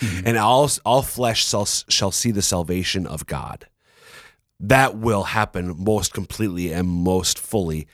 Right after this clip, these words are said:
Speaker 2: at the second coming. All of humanity, all flesh will, will see the salvation of God ultimately at the end of time.
Speaker 1: Well, and, um, in the, the preface for Advent, so, uh, earlier on in the month, uh, in the first part of Advent, and from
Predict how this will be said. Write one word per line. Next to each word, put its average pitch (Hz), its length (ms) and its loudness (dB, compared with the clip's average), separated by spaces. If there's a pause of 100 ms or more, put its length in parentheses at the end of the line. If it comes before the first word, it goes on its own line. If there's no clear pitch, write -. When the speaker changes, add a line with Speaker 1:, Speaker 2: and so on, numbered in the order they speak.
(280)
Speaker 2:
at 87 240 -2
the 71 60 -10
second 73 340 -4
coming. 69 320 -10 (120)
All 127 320 6
of 113 100 -2
humanity, 85 500 -6
all 95 240 4
flesh - 420 -4 (240)
will, 92 220 -2 (180)
will 98 160 -4
see - 220 0
the 80 100 -4
salvation 78 540 -4
of 73 120 -8
God 73 300 -4 (220)
ultimately 69 460 -2
at - 80 -12
the 71 100 -10
end 69 100 -12
of - 80 -14
time. - 240 -14 (720)
Speaker 1:
Well, 170 160 2
and, 139 540 -8
um, 101 680 0 (960)
in 143 220 2
the, 117 180 0
the 113 100 -4
preface 165 460 0
for 110 160 -2
Advent, 95 440 -2
so, 101 460 0
uh, 101 380 -6 (480)
earlier 123 360 4
on 131 200 2
in 110 80 0
the 104 60 0
month, 101 420 -4
uh, - 20 -4 (120)
in 98 120 0
the 98 80 -2
first - 240 0
part 104 220 0
of 95 80 -2
Advent, 101 360 -2
and 95 140 -4
from 95 340 -2